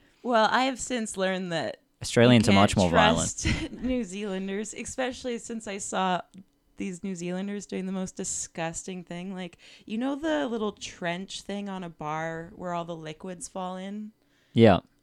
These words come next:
Speaker 1: They picked it up and they were putting it, the liquid in shot glasses and drinking it.
Speaker 2: I don't know if that's a New Zealand thing. There's just
Speaker 1: Is that just <laughs>
Speaker 2: I don't know. It's just like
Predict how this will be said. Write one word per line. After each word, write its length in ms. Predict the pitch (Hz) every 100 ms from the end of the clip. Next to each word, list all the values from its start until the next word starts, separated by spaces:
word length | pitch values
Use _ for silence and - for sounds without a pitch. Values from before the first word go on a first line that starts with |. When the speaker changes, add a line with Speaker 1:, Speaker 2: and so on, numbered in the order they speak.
| _ -
Speaker 1:
They 140 | - 220
picked 340 | - 208 196
it 80 | 220
up 140 | 214
and 140 | 220 214
they 100 | 208
were 160 | 202 202 - -
putting 300 | 208 190 190
it, 220 | 190 -
the 100 | 180
liquid 340 | 190 175 185 190
in 140 | 175
shot 360 | 175 - 156 -
glasses 460 | 175 165 160 170
and 160 | 170 165
drinking 420 | 160 160 160 196
it. 200 | 220 240 - _ _ _ _ _ _ _ _ _ -
Speaker 2:
I 60 |
don't 160 | 139 196
know 80 | 202
if 60 |
that's 180 | 147 120
a 60 | 117
New 120 | 107
Zealand 440 | 87 98 101 92
thing. 280 | - 85 82 - _ - - _ _
There's 180 | 110 110
just 200 | 139 143
Speaker 1:
Is 20 |
that 280 | 208 202 185
just 400 | 214 190 - - 254 320
<laughs> 220 | - 311
Speaker 2:
I 80 | 131
don't 120 | 147
know. 120 | 139 151
It's 220 | 113 104
just 180 | 131 -
like 240 | 123 110